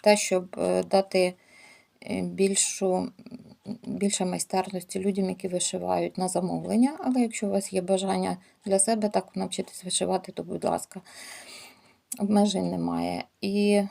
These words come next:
покажу трошки, як виглядає мій робочий зошит, коли ми працювали,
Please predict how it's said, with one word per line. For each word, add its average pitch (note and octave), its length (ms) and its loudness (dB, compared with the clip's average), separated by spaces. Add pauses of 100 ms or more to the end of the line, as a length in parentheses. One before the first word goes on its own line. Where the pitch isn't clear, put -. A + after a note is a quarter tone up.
(440)
покажу G3+ 340 2
трошки, - 460 -4
як F3 240 -2 (280)
виглядає F#3+ 640 4
мій F3+ 180 0
робочий F3+ 440 -2
зошит, G3+ 380 -2
коли F3 280 -2 (460)
ми F#3+ 120 2
працювали, G#3 680 2